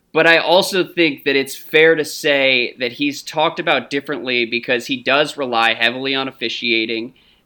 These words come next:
and we just haven't seen this work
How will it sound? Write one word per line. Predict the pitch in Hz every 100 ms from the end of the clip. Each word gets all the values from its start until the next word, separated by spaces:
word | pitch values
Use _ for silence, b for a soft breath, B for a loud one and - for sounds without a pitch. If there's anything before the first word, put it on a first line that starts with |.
| _
and | 156 190 196 180 160 151
we | 151 165
just | 196 -
haven't | - 160 175 180 160
seen | - 170 175 170
this | 160 143 123
work | 123 160 151 -